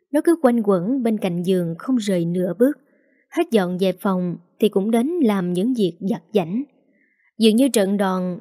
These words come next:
vừa rồi của bà Lệ lần này quá mạnh tay,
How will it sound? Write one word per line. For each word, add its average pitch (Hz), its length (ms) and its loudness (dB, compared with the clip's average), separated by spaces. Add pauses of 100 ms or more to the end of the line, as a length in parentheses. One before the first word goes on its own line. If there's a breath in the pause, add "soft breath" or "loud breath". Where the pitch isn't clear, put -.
(140)
vừa 208 120 4
rồi 185 280 0
của 220 120 -2
bà 220 140 -2
Lệ 175 340 0
lần 190 220 -2
này 180 240 0
quá 214 320 -6
mạnh 170 320 -2
tay, 208 240 -2